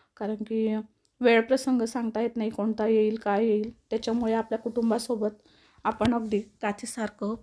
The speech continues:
पारदर्शक असावं, असं मला तरी वाटतं. अं, प्रत्येकाची गोष्ट वेगवेगळी असते, फक्त मी माझ्या बाबतीत सांगते.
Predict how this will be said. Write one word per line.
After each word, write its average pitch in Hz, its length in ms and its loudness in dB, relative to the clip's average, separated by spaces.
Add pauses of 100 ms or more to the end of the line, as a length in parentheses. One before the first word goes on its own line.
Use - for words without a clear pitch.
पारदर्शक 202 760 0
असावं, 208 400 -4 (120)
असं - 200 -2
मला 226 280 2
तरी 208 120 -2
वाटतं. 196 380 -6 (520)
अं, 208 420 -10
प्रत्येकाची 285 540 -4
गोष्ट 269 240 0
वेगवेगळी 247 440 2
असते, 214 300 -8 (260)
फक्त - 200 -14
मी 220 180 0
माझ्या 214 360 -2
बाबतीत 190 360 -6
सांगते. 98 380 -12